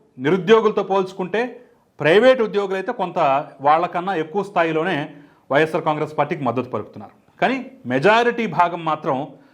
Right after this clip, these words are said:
కూటమికే మద్దతు పలుకుతున్న పరిస్థితి చాలా క్లియర్గా చూడొచ్చు. ఇక గవర్నమెంట్ ఎంప్లాయీస్ అయితే ముప్పై ఎనిమిది పాయింట్ నాలుగు శాతం మంది మాత్రమే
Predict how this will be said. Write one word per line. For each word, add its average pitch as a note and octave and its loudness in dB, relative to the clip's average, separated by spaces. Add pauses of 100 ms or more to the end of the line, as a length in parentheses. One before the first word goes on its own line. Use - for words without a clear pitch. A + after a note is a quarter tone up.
(180)
కూటమికే G3+ 2
మద్దతు D#3+ -4
పలుకుతున్న D3 -2
పరిస్థితి C3+ -4
చాలా A#2+ -2
క్లియర్గా A#2 -2
చూడొచ్చు. G#2 -10 (600)
ఇక F3 2
గవర్నమెంట్ A3 2
ఎంప్లాయీస్ G#3 0
అయితే G3+ -4
ముప్పై F3+ 0
ఎనిమిది G3+ -2
పాయింట్ G3 -2
నాలుగు F3 0
శాతం F3 -4
మంది D#3+ -4
మాత్రమే D#3+ -2